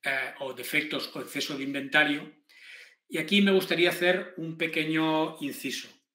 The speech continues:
No es lo mismo el problema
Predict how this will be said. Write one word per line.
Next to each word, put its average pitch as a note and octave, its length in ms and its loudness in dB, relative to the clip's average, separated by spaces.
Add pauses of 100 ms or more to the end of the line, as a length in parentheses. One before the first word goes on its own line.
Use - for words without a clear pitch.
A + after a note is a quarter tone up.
(120)
No D3+ 260 -2
es F3+ 100 0
lo F#3 140 2
mismo E3+ 580 -4 (540)
el C3 220 -6
problema E3+ 720 -2